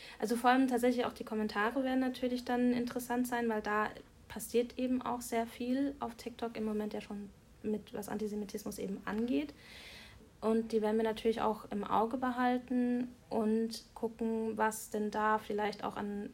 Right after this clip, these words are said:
vielleicht Verschwörungstheorien und Ähnliches dann auch nochmal reproduziert wird, tatsächlich darauf auch, ähm, natürlich, ähm, ob's dann vielleicht auch hoffentlich positive Kommentare gibt und nicht nur negative Kommentare, nämlich im Sinne von, dass dann eben,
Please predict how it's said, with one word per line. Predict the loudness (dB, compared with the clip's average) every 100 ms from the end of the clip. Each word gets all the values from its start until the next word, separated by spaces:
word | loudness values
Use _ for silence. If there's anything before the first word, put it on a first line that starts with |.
| -14 -16
vielleicht | -12 -8 -8 -8
Verschwörungstheorien | -6 2 4 4 0 0 0 2 0
und | 0 2
Ähnliches | 4 4 0 -6
dann | -4
auch | -2 0
nochmal | 0 -2 -6 -6
reproduziert | -8 -10 -12 -8 -6 -4 0
wird, | 0 -2 -14 -18 -16 -16 -8 -2
tatsächlich | 2 4 4 2
darauf | 4 6 4 4
auch, | 2 0 -2
ähm, | 0 0
natürlich, | -2 2 4 4 2 -2
ähm, | -2 0 0 0
ob's | -2 -2
dann | -4 -2
vielleicht | -2 -4 -2
auch | -2 -2
hoffentlich | -4 -2 -6 0
positive | 2 2 2 0 0
Kommentare | 0 -2 0 0 0
gibt | 0 -2 -2
und | -4
nicht | -4 -6
nur | -2 -2 -2 -6 -18 -20 -8 2
negative | 4 4 4 2 2
Kommentare, | 0 -2 0 -2 -2
nämlich | -4 -4
im | -4
Sinne | -4 -4
von, | -4 -4
dass | -4 -4
dann | -4
eben, | -4 -2 -2 -2 -4